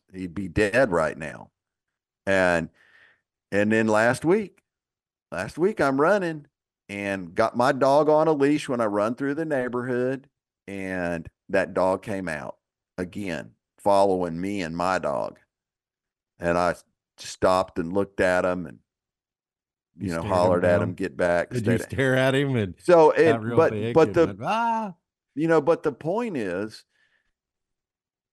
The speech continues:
Speaker 1: you can't, you can't do that with dogs. You can't, you can't let a dog go out. And if a dog is aggressive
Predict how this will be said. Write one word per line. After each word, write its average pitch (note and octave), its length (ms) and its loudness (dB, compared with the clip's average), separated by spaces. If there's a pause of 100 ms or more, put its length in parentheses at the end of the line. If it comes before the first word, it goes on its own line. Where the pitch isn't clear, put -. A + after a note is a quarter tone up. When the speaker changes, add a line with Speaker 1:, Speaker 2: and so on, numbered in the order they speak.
(340)
Speaker 1:
you B2 240 -10
can't, F#3+ 580 -2
you C3+ 140 4
can't D#3+ 340 0
do C#3+ 140 6
that D3+ 220 4
with A2+ 180 -2
dogs. - 640 -2
You A#2+ 140 0
can't, E3+ 500 -2
you A#2 140 -8
can't E3 280 -4
let D#3 220 2
a B2+ 80 4
dog C3+ 400 2
go B2 180 4
out. C#3 360 2
And A2 160 -2
if A2+ 120 -2
a A#2+ 60 -2
dog C#3 400 0
is B2 160 -6
aggressive A2+ 800 -4